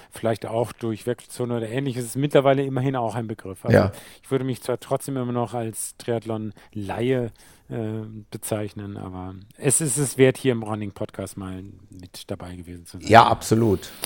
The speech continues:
Speaker 2: Äh,
Speaker 1: Ja, ja.
Speaker 2: Ausdauersport, ich denke, das verbindet uns alle und ist
Speaker 1: Ja.
Speaker 2: eben auch ein gehöriger Anteil Laufen dabei. Von daher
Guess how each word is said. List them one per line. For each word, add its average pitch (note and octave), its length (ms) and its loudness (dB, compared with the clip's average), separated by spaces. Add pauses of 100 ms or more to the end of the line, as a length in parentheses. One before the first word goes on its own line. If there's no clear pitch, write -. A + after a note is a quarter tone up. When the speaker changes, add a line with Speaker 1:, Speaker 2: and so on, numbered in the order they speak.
(600)
Speaker 2:
Äh, G2+ 80 -10
Speaker 1:
Ja, F#2+ 140 -4
ja. F2+ 60 -4 (240)
Speaker 2:
Ausdauersport, G#2 960 4
ich - 140 -16
denke, F#2+ 200 -2
das G2 120 -4
verbindet G2 400 -4
uns - 160 -8
alle G2 380 2 (480)
und F2+ 440 -8
ist - 120 -8
Speaker 1:
Ja. - 40 -6
Speaker 2:
eben F#2+ 160 -2
auch F#2+ 120 -8
ein G#2 60 -4
gehöriger G2 400 4
Anteil G2 300 2
Laufen A#2 400 6
dabei. A#2 460 4 (220)
Von - 120 -4
daher G2 460 4